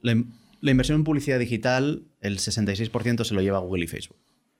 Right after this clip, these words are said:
Y en el otro treinta y tres por ciento estamos todos los demás. Pasa que en nuestro sector se da una paradoja, y es que al final un publicista lo que quiere es tu atención, ¿no? Es que tú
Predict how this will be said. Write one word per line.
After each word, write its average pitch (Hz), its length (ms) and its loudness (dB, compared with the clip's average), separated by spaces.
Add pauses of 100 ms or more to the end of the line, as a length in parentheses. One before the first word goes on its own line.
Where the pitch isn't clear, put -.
(460)
Y - 60 -2
en 90 80 2
el 92 60 2
otro 104 120 0
treinta 104 220 0
y 98 40 0
tres 98 160 -4
por 95 140 -6
ciento 113 160 -2
estamos 101 380 -4
todos 90 240 0
los 82 140 -10
demás. - 320 -14 (1080)
Pasa 127 140 0
que 127 240 2
en 107 100 0
nuestro 104 220 -2
sector 101 200 -4
se 131 100 -2
da 120 60 2
una 120 140 0
paradoja, 117 600 -4 (180)
y 98 120 -6
es - 180 -4
que 95 400 -2 (100)
al 92 140 -12
final 98 280 -2
un 107 520 -4 (140)
publicista 117 840 -2
lo 101 140 -6
que 95 120 -6
quiere 98 200 -2
es 104 100 -2
tu 107 100 -2
atención, 87 500 -4
¿no? 180 260 -8
Es - 160 -16
que 98 100 -6
tú 110 440 -2